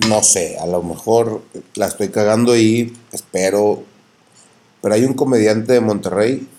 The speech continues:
que, pues, obviamente no vamos a decir el nombre, pero él, la persona es rehabilitada de drogas y él dijo, "No, es que la verdad yo empecé fumando marihuana y de ahí empecé a probar otras cosas, porque, pues,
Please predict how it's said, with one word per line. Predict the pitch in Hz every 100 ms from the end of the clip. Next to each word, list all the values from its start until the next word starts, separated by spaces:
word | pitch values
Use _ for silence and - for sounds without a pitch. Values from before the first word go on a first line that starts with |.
| _ _ _ _ _ _ _
que, | - 104
pues, | 104 90 95
obviamente | 95 92 90 85
no |
vamos | 87 90
a | 87
decir | 101
el | 104
nombre, | 120 127
pero | 120 107
él, | 104 104 - -
la | 98
persona | 101 113 117
es |
rehabilitada | 123 120 104 - 110 110 107
de | 107
drogas | 101 113 117 143 - - 104
y | 107
él | 110
dijo, | 120 117 101 - _ _ _ _ _ -
"No, | 151 160
es | 156
que | - 170 165 - - -
la | 117
verdad | 113 113 127 113
yo | 131
empecé | 127 123 135
fumando | 123 120 127 127 131
marihuana | 131 120 113 120 117 131 - - _ _ _ _ _ - _ _ _ -
y | 113
de | 101
ahí | 95 104
empecé | 101 - -
a | 87
probar | 104 90 92
otras | 92 - -
cosas, | - 208 117 110 -
porque, | 120 113 117
pues, | 104 113 113